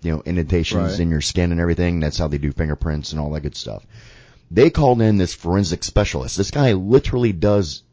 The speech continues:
Speaker 1: actual real C S I work for, like, the F B I, stuff like that. He's not a,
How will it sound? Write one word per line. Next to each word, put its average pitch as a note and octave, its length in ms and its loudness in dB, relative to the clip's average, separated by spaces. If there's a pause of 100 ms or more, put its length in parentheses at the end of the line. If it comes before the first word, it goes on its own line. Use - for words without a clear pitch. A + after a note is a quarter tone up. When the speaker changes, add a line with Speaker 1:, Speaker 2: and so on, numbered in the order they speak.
(120)
Speaker 1:
actual F2+ 360 0
real F#2+ 180 2
C F#2+ 200 -2
S F2+ 160 -2
I E2 140 0
work D#2+ 260 0
for, - 140 -10
like, C#2+ 180 -4
the C#2 80 -6
F - 140 0
B F2 180 -2
I, D#2 200 -2
stuff - 280 -6
like D2+ 140 -4
that. C#2+ 260 -4 (460)
He's F2 260 -2
not G#2+ 240 0
a, F#2 320 2